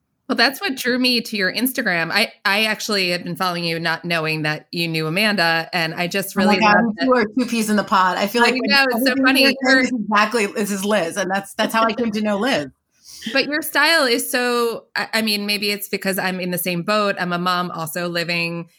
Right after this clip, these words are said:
Speaker 1: outs-, just outside the city. I, like, I just adore your style. It's very relatable, but still polished and put together, and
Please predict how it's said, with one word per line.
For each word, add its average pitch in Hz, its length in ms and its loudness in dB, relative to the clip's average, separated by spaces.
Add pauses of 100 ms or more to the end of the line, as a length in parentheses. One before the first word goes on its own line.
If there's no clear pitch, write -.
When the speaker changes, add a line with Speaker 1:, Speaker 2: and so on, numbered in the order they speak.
(220)
Speaker 1:
outs-, 185 240 -4 (120)
just 185 220 -4
outside 185 320 -2
the 175 80 -2
city. 170 640 -2
I, 160 460 -4 (160)
like, 175 180 -6
I 190 100 -2
just 185 520 -6 (240)
adore 175 400 0
your 165 200 -2
style. 160 440 -2
It's - 360 -6
very 160 440 0
relatable, 202 800 -2
but 190 180 -6
still 269 320 -4
polished 196 720 -4
and 175 140 -6
put 175 120 -6
together, 165 600 -2
and 160 320 -4